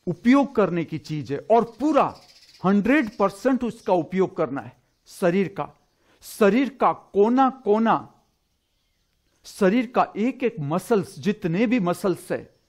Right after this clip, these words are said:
उसका उपयोग होना चाहिए। बिना उपयोग का कुछ भी पड़ा रहेगा भीतर, <clears throat> तो जो भीतर शक्ति बहती है, चेता तंत्र से शक्ति बहती है, रुधिराभिसरण तंत्र से शक्ति बहती है,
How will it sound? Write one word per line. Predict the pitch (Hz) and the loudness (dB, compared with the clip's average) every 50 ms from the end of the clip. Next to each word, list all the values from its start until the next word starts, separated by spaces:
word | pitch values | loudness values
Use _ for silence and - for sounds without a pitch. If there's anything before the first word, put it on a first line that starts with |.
| _ _ _ _ _ _ _ _ _ _ _ _ _ _ _ _ _ _ - | _ _ _ _ _ _ _ _ _ _ _ _ _ _ _ _ _ _ -20
उसका | - - - - 143 | -20 -14 -10 -8 -8
उपयोग | - - 147 - - 208 214 208 151 | -6 -8 -8 -6 -2 0 0 0 0
होना | 139 143 147 151 139 - | -2 -4 -4 -4 -4 -6
चाहिए। | - 165 - - - - _ _ _ _ _ _ _ _ _ _ _ _ _ _ _ _ _ _ _ - | -8 -12 -14 -14 -16 -20 _ _ _ _ _ _ _ _ _ _ _ _ _ _ _ _ _ _ _ -6
बिना | 143 185 214 220 262 262 | -2 0 2 4 4 4
उपयोग | 240 208 - - 214 226 233 226 233 - | 2 2 -2 -2 -2 -2 -2 -2 -2 0
का | 202 165 | 0 0
कुछ | 156 - - 247 240 - | 0 -2 -6 -8 -6 -4
भी | 226 254 269 | -2 -2 -2
पड़ा | - 175 190 180 190 202 214 | 0 0 0 2 2 2 2
रहेगा | 190 175 151 147 143 147 135 | 2 2 0 0 0 -2 -4
भीतर, | 127 160 220 220 - 175 135 - - _ _ _ _ _ - | 0 0 -2 0 -2 -4 -8 -8 -10 _ _ _ _ _ -10
<clears throat> | 202 190 165 139 113 - _ _ _ _ _ _ _ _ _ _ _ _ - | -10 -8 -8 -10 -12 -14 _ _ _ _ _ _ _ _ _ _ _ _ 0
तो | 190 180 | 0 2
जो | 143 196 196 185 170 - - - _ _ _ _ _ _ _ _ _ _ _ _ _ _ _ _ _ _ _ _ _ - | 2 2 2 2 2 -2 -8 -16 _ _ _ _ _ _ _ _ _ _ _ _ _ _ _ _ _ _ _ _ _ -6
भीतर | 107 135 208 202 - 240 202 | -2 0 0 2 2 2 0
शक्ति | - - - 202 185 - - - 233 190 | 0 -2 -4 -6 -6 -4 -4 -4 -2 0
बहती | 170 151 139 139 - - 139 | 0 0 0 -2 -4 -6 -8
है, | 120 117 131 127 139 135 _ _ _ _ _ _ _ _ _ _ _ | -6 -6 -8 -10 -10 -12 _ _ _ _ _ _ _ _ _ _ _
चेता | - 202 190 196 226 220 | -2 0 2 2 0 0
तंत्र | 226 202 185 180 202 190 | 0 -2 -4 -4 -4 -6
से | 180 - 190 175 | -6 -6 -8 -8
शक्ति | - - 165 - _ 190 165 | -8 -8 -10 -10 _ -8 -6
बहती | 143 147 139 127 135 - 143 | -4 -2 -4 -4 -6 -8 -10
है, | 127 131 131 135 - - _ _ _ _ _ _ - | -10 -10 -10 -12 -14 -18 _ _ _ _ _ _ -6
रुधिराभिसरण | 151 175 156 156 214 202 214 170 170 175 - - 175 165 151 | -4 -2 0 2 2 4 2 2 0 -4 -6 -6 -6 -6 -4
तंत्र | - 160 156 156 - 185 196 | -4 -4 -6 -4 -6 -8 -8
से | 196 - 175 | -6 -6 -8
शक्ति | - - 165 - - - 180 156 | -8 -8 -10 -10 -8 -10 -8 -4
बहती | 139 139 139 139 139 - 147 | -2 -2 -2 -4 -6 -8 -10
है, | 135 139 135 | -10 -12 -14